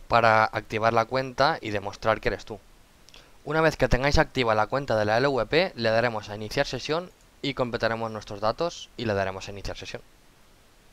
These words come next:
Una vez ya tengáis iniciada la sesión, le daremos clic en nuestro nick para ver nuestro perfil. Vale, ya estamos en nuestro perfil. Le daremos a ed-, editar I D online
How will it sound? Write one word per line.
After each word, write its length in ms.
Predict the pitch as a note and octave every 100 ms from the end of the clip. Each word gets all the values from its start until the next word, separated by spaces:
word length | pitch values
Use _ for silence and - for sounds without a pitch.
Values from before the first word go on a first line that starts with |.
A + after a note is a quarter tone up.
| _ _ _ - _ _ -
Una 240 | C#3 D#3 D3
vez 300 | A2+ - -
ya 160 | A#2
tengáis 360 | C3 C#3 A#2+ -
iniciada 300 | G#2+ G#2+ A#2
la 100 | B2+
sesión, 400 | A#2+ - C#3 F3+ -
le 120 | G#2+
daremos 360 | G#2+ A#2 A#2+
clic 200 | - C3
en 100 | A2
nuestro 260 | G#2+ G#2+ A2+
nick 180 | C#3 D#3+ -
para 220 | A#2+ G#2+
ver 260 | G#2+ C#3 - A2
nuestro 280 | G#2+ A2+
perfil. 400 | G#2 G2+ - - - - - - - _ _ _ _ _ -
Vale, 280 | A#2 A#2 G2+
ya 80 | C3+
estamos 300 | - D#3 D3
en 80 | C3
nuestro 240 | A2 G#2+
perfil. 400 | G2+ - G#2 F2+
Le 100 | G#2+
daremos 360 | A2+ A#2+ D#3 D3
a 100 | A#2
ed-, 180 | A2+ A#2+ -
editar 380 | A2 A2 C3 C3+
I 80 |
D 120 | A2+ C3+
online 460 | A#2+ A2+ C#3 F#3+